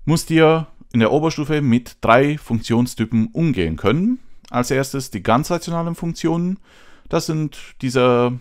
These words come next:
X hoch zwei, X hoch drei, X hoch vier Funktionen, auch Polynomfunktionen genannt. Dann trigonometrische Funktionen. Darunter versteht man natürlich die Sinus- und die Cosinusfunktion. Und die Exponentialfunktionen.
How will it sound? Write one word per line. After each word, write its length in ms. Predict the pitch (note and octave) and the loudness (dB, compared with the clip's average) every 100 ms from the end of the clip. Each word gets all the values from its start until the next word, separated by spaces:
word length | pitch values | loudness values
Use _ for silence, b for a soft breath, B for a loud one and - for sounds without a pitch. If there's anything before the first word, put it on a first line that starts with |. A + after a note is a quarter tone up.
| - - | -12 -10
X 180 | C3 A#2+ | -6 -6
hoch 100 | - | -2
zwei, 240 | G#2+ A2 | 0 0
X 120 | A2 | -2
hoch 100 | F#2 | -6
drei, 180 | - F#2 | -2 -2
X 100 | - | -2
hoch 80 | D#2+ | -4
vier 200 | A2+ A2+ | -2 -2
Funktionen, 440 | F#2+ F2 F2 F2+ | -4 -6 -4 -4
auch 240 | - F#2+ - | -2 -4 -2
Polynomfunktionen 840 | F2 F2 G2 - D#2 - - - | -2 0 0 -2 -10 -10 -12 -10
genannt. 480 | D#2 E2 C#3+ A3+ - - B B B B B - | -8 -4 -4 -4 -10 -18 B B B B B 4
Dann 260 | C#3 C#3+ | 4 4
trigonometrische 640 | B2 G#2 F2 E2 D#2+ - | 0 0 2 0 -2 -6
Funktionen. 640 | G2+ C#3 C3 D#3 F#3 A3+ C4 - _ _ - | -4 -4 -2 0 2 0 -2 -8 _ _ -6
Darunter 320 | - G#2+ G2 | -2 -2 -4
versteht 260 | - G2+ | -6 -4
man 80 | F#2 | -2
natürlich 300 | F2 - F2+ | -4 -4 -8
die 80 | - | -10
Sinus- 420 | - G#2+ F#2 - | -8 -4 -4 -4
und 240 | - F2 E2 | -8 -8 -8
die 240 | E2 - - | -10 -12 -4
Cosinusfunktion. 920 | A2 B2+ E3 F3+ F#3+ F#3 G3 G#3+ C4 _ B B B B B B B | -2 -2 -4 -6 -4 -4 -2 -2 -4 _ B B B B B B B
Und 540 | - G#3 A3 A3 - - | 2 4 4 2 -4 -8
die 260 | E3+ - | -6 -4
Exponentialfunktionen. 1300 | E3 - - F3 E3+ - G#2 F#2+ F2 D#2+ - G1+ G1+ | -4 -2 0 0 2 4 4 4 0 -6 -8 -12 -14